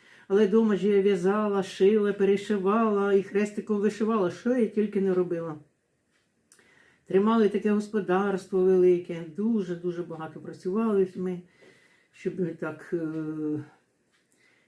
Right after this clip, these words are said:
на рівні і з дітьми, щоб вони були і одягнені, і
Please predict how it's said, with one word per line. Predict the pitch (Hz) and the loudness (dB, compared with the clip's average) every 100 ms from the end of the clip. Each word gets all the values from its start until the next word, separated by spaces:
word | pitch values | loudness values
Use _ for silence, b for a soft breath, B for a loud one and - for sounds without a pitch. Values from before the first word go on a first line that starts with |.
| - | -2
на | 180 202 | 2 4
рівні | 202 196 185 180 175 - - | 4 4 4 4 2 -2 -8
і | 185 | -6
з | 160 147 | -6 -4
дітьми, | 202 226 202 196 | -4 -2 -4 -6
щоб | - 185 | -6 -4
вони | 190 190 | -2 0
були | 180 185 185 185 180 _ _ _ _ _ _ _ _ - | 0 2 2 2 -2 _ _ _ _ _ _ _ _ -10
і | 170 | -8
одягнені, | 156 143 202 226 202 196 196 190 185 185 | -4 0 2 2 2 0 0 0 2 0
і | 170 165 | -2 -8